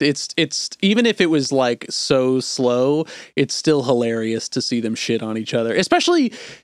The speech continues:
especially having an image of Stalin in my mind and then having Trotsky be like,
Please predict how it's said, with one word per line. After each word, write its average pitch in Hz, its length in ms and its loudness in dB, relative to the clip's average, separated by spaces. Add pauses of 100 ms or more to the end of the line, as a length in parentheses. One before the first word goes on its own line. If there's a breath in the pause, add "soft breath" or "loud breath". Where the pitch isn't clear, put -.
especially 233 460 2
having 151 340 2
an 143 60 2
image 139 260 2
of 127 80 0
Stalin 131 440 2
in 147 40 0
my 160 140 2
mind 175 320 2
and 180 140 2
then 160 80 4
having 151 260 0
Trotsky 143 440 2
be 139 160 2
like, 117 360 0